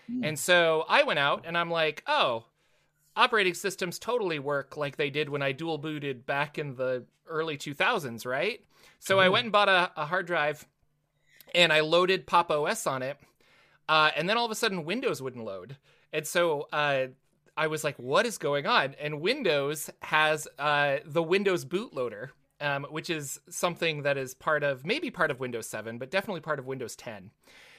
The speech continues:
Speaker 2: And Windows does not like you having more than one operating system on it.
Speaker 1: <sighs>
Speaker 2: So, and it's a security measure. It's, it's, it's designed to be a security measure. But, uh, as I was looking at it, uh, oh, my sound dropped?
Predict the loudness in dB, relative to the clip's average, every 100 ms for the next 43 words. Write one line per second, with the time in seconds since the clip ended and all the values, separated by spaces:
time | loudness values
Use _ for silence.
0 | -6 0 2 2 0 2 4 2 0 -2
1 | 0 0 -2 -2 -4 -4 -4 -4 -6 -4
2 | -4 -6 -8 -10 -8 -10 -10 -12 -12 -16
3 | -16 -14 -10 -8 -8 -10 -18 -20 -20 _
4 | -16 -4 2 2 2 2 2 0 -6 -6
5 | -4 -2 -2 -2 -4 -4 -6 -8 -10 -14
6 | -14 -14 -16 -16 -16 -14 -6 -2 0 -2
7 | -6 -8 -10 -12 -16 -16 -14 -8 -6 -6
8 | -6 -6 -4 0 0 -2 -4 4 4 6
9 | 4 2 0 -4 -4 -4 -6 -8 -8 -10
10 | -14 _ _ _ -20 _ _ _ _ -20
11 | -20 -20 _ _ _ _ _ _ -8 -4
12 | -4 -4 -4 -4 -6 -6 -2 0 0 2
13 | 2 2 0